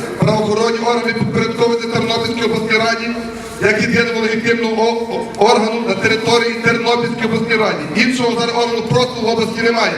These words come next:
Адміністру-, і ми повинні забезпечити нашу життєдіяльність, громадський порядок, виплату заробітних плат і пенсій. І не допустити тут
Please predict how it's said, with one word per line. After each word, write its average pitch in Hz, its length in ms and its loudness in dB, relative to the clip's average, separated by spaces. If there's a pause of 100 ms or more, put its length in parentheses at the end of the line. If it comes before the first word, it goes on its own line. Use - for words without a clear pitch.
Адміністру-, 185 540 -6 (1040)
і 220 100 4 (260)
ми 214 60 2
повинні - 440 -2
забезпечити 233 1040 -2 (100)
нашу 208 280 2 (120)
життєдіяльність, 185 680 0 (320)
громадський 220 680 0
порядок, 208 440 0 (600)
виплату 220 600 2 (340)
заробітних 214 560 0
плат 214 260 0
і - 140 0
пенсій. - 400 -2 (720)
І 226 280 -2 (420)
не 202 180 2
допустити 214 640 2
тут 208 240 0